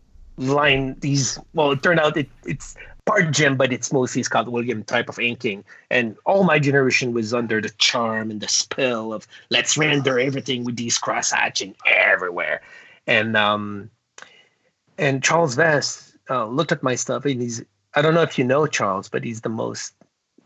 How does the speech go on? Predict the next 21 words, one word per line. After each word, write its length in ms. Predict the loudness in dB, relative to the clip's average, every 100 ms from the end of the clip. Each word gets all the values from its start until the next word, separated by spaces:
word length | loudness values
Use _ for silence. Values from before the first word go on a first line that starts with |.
| -8
gentle, 600 | -2 0 -2 -4 -6 -6 -10 _ _ -18
soft-spoken 1040 | -8 -6 -4 -4 -4 -6 -8 -6 -6 -10 -12
guy. 380 | -12 -12 -14 -18 _ -20 -20 _ _ _ -14
And 400 | -10 -8 -8 -12 _ -18
he 120 | -8
just 300 | -6 -4 -6
looked 160 | -8 -10
and 160 | -12
said, 180 | -12 -14 -20 _ _ _ _ _ _ _
"Always 600 | -6 -6 -6 -6 -6 -6 -4
consider 680 | -4 -6 -8 -10 -10 -10 -14 _ _ _ _ _ _ _ _ _ _ _
shape 500 | -6 0 0 0 -4
and 120 | -8 -8
form." 560 | -10 -10 -8 -8 -10 -12 -16 -18 _ _ _ -4
That's 200 | -2 0
all 100 | 0
he 120 | 0
said. 360 | -4 -6 -12 -16 _ _
"Shape 440 | -2 0 2 0 -2
and 140 | -6
form." 340 | -8 -12 -16